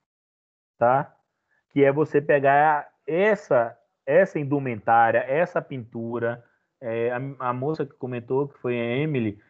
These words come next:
ela comentou que a pintura significava algo sobre ser solteira, né? Então, é, essas pinturas, o cocá, as danças, a comida,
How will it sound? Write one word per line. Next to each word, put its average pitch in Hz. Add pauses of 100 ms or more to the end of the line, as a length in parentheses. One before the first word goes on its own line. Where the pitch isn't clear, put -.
ela 127
comentou 135
que 147
a 143
pintura 143
significava 135
algo 143
sobre 143
ser 139
solteira, 123
né? 113 (720)
Então, 139 (360)
é, 113
essas 180
pinturas, 131
o 151
cocá, 123 (160)
as 139
danças, 127 (180)
a 151
comida, 131